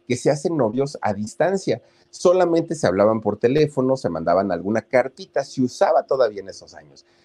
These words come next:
Se mandaban alguna carta, llamadas por teléfono, que salían muy caras, había que pagar la larga distancia, y resulta que de esa manera estaban en contacto Luis y, e Ivonne.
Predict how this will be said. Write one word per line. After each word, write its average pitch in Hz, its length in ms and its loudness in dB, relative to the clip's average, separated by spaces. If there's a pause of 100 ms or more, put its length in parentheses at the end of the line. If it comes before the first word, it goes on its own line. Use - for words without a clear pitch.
(120)
Se - 140 -2
mandaban 107 420 0
alguna 92 320 -6
carta, 147 460 -2
llamadas 92 420 -2
por - 180 -8
teléfono, 117 520 -6
que 78 100 -18
salían 80 300 -8
muy 110 200 -2
caras, - 440 -4
había 90 180 -10
que - 120 -12
pagar 82 300 -8
la 87 100 -18
larga 85 260 -8
distancia, 107 560 -6 (320)
y 127 120 -4
resulta 156 340 -4
que - 140 -4
de 117 60 -2
esa 127 160 -2
manera 117 280 0
estaban 101 340 -2
en 98 80 -4
contacto 104 680 -2
Luis 120 460 -4
y, 90 640 -10
e 98 100 2
Ivonne. 185 260 2